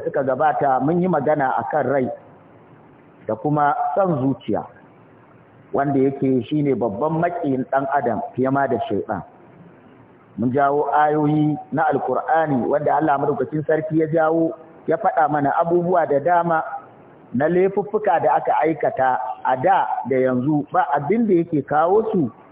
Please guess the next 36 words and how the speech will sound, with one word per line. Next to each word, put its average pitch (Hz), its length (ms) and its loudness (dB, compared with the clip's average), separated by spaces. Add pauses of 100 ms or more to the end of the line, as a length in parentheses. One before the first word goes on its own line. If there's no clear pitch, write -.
(180)
illa 143 380 2
son 131 280 0
zuciya 127 480 0 (220)
da 120 100 0
bin 180 300 -2
abin 131 260 -2
da 123 140 2
rai 113 160 0
take 104 320 -10 (100)
so. - 60 -20 (1000)
Matuƙar 139 460 -2
ɗan 160 200 2
adam 156 280 0 (380)
ya 139 120 2
ji 143 140 -2
duk 190 240 0
abin 165 300 2
da 143 60 0
yake 139 280 0
sha'awa 110 720 -2
zai 165 240 2
aikata 123 580 -2
shi, 98 160 -4
ko 156 120 0
duk 160 180 0
abin 160 340 0
da 127 60 0
yake 131 400 -2
so 113 120 -4 (360)
ko 196 100 2
yake 160 320 0
jin 127 220 0
daɗinsa 117 580 -2 (160)
zai 175 140 2
aikata 127 540 -2 (100)
shi, 104 100 -8